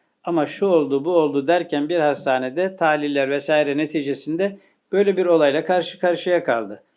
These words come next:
Bu ben de olabilirim, sen de olabilirsin. Yani Cenab-ı Hak Celle Celaluhu, "Mükemmel bir suret verdim size, mükemmel bir şekil verdim size.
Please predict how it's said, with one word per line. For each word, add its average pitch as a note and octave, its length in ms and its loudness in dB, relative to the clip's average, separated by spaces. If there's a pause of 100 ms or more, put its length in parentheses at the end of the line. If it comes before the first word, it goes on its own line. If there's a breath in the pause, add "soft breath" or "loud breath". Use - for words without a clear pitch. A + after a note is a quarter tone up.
Bu E3+ 120 -8
ben F3 200 4
de D3+ 60 4
olabilirim, C3 520 0
sen F3+ 240 -4
de F#3 60 -2
olabilirsin. F3+ 720 -2 (600 loud breath)
Yani E3 380 2
Cenab-ı F#3 340 2
Hak F#3+ 240 -2
Celle E3+ 260 0
Celaluhu, C3+ 560 0
"Mükemmel F#3+ 680 -6
bir E3+ 120 -2
suret E3+ 400 0
verdim B2+ 360 0
size, A#2 380 -12 (260)
mükemmel F3 480 0
bir F3 120 2
şekil D#3+ 400 -2
verdim C3+ 340 0
size. B2 380 -8